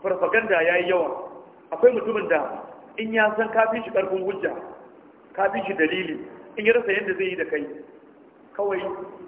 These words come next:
sai ya mulmulo ƙarya ya liƙa maka. Saboda haka maganar da Abdullahi bin Abbas ya faɗa ɗin nan radiyallahu an, mu ringa aiki da shi.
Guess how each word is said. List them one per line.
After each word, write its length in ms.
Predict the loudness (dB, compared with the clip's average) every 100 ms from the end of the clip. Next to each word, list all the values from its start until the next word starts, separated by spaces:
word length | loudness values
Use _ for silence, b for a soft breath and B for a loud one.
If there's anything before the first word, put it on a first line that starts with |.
| 6
sai 120 | 6
ya 60 | 8
mulmulo 480 | 4 2 4 4 4
ƙarya 300 | 4 4 4
ya 60 | 4
liƙa 240 | -2 -2 -2
maka. 260 | -2 -4 -10 -14 -18 -20 -20 -20 -20 -20 -20 -20 -20 -20 -20 -20 -20 -20 -20 -20 -20 -20 -20 -20 -20 -20 -20 -20 -20 -20 -20 -18 -8
Saboda 200 | -2 0
haka 220 | 0 0 0 -2 -8 -10 -8
maganar 380 | -4 -2 -2 -2
da 120 | 0
Abdullahi 380 | 0 2 2 2
bin 120 | 0
Abbas 340 | -2 0 0 0
ya 80 | 0
faɗa 300 | 0 0 -2
ɗin 140 | -2 -4
nan 180 | -4
radiyallahu 520 | -2 0 2 2 2 2
an, 100 | -2 -4 -10 -14 -18 -10
mu 80 | -4
ringa 200 | -2 0 0
aiki 280 | 0 -2
da 80 | -4
shi. 280 | -6 -10 -16